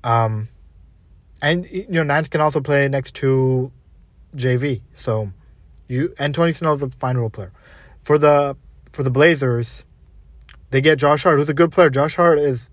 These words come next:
like, Josh Hart next to Dame is, like, the, like, the type of backcourt mate you want with Dame. You know, a defense guy who doesn't want the ball too much, you know, can create a little bit, can, you know, rebound, uh, play defense on multiple positions. Like, that's the type of guy you want.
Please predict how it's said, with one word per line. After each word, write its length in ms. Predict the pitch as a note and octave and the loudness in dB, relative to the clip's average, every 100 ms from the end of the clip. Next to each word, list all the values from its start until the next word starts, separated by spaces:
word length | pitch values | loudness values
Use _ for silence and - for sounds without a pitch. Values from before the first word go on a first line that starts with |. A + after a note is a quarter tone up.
| _ | _
like, 140 | D#3 C#3 | -8 0
Josh 280 | D#3 G#3 - | 2 2 2
Hart 220 | G3+ E3 | 2 2
next 220 | E3 - | -4 -4
to 320 | D3+ C#3+ C#3 C3+ _ - - - _ _ _ - - - - - | -4 -2 -2 -6 _ -20 -20 -20 _ _ _ -20 -20 -20 -20 -8
Dame 300 | B2+ C3+ D3+ | 0 0 2
is, 160 | C#3+ C3 | 0 0
like, 140 | C3 | -2
the, 120 | B2+ C3 - - | -4 -12 -16 -6
like, 120 | D#3 | -6
the 80 | D3+ | -4
type 280 | C#3 D#3 D#3 | 0 0 4
of 360 | D3+ C#3 A#2 | 4 4 -2
backcourt 420 | - B2+ C3 C#3 B2 | -2 -2 0 -2 -2
mate 160 | B2 | -2
you 120 | A#2 | -4
want 220 | A2+ A2+ G#2 | -4 -4 -6
with 80 | |
Dame. 240 | G2+ F#2+ F2 _ - - | -8 -12 -14 _ -20 -10
You 60 | B2+ | -2
know, 100 | B2 | 0
a 40 | |
defense 460 | A2+ C3 C3+ C#3+ B2+ | 0 0 0 -2 -2
guy 280 | C3 B2+ B2 | 0 2 2
who 100 | B2+ | 0
doesn't 220 | B2+ C3 | -2 -2
want 120 | B2+ | -4
the 60 | B2 | -4
ball 240 | A2+ A#2+ | -4 -4
too 180 | - B2 | -4 -6
much, 440 | A#2+ A#2 A#2 - - - _ _ - | -4 -4 -6 -10 -20 -20 _ _ -6
you 80 | |
know, 200 | B2 A#2 | 0 0
can 180 | A2+ B2+ | -2 -6
create 240 | - C3+ C3+ | 0 2 4
a 40 | |
little 200 | C3 B2+ | 2 0
bit, 260 | B2 C3 B2+ | 0 0 -2
can, 340 | A#2 A#2 C3+ | -6 -6 -8
you 80 | C3 | -6
know, 120 | A2 | -6
rebound, 600 | G#2+ B2+ B2+ B2+ B2+ B2+ - - - - - | -4 -2 0 0 -2 -4 -10 -20 -20 -20 -8
uh, 180 | A#2 G#2+ | -4 -4
play 220 | - C3 | 0 0
defense 520 | A#2+ C3+ B2+ C3 B2+ | 0 -4 -2 -2 -2
on 80 | B2 | -4
multiple 340 | B2 B2 B2 | -4 -6 -8
positions. 540 | A#2 A#2 B2 B2+ C#3 C3 | -8 -6 -4 -4 -4 -6
Like, 140 | A#2+ | -2
that's 160 | D3 D#3 | 0 0
the 60 | |
type 180 | E3 D#3 | -2 -2
of 100 | D3+ | 0
guy 140 | C#3 C3 | 0 0
you 160 | A#2 | -2
want. 240 | A2 G2+ | -6 -8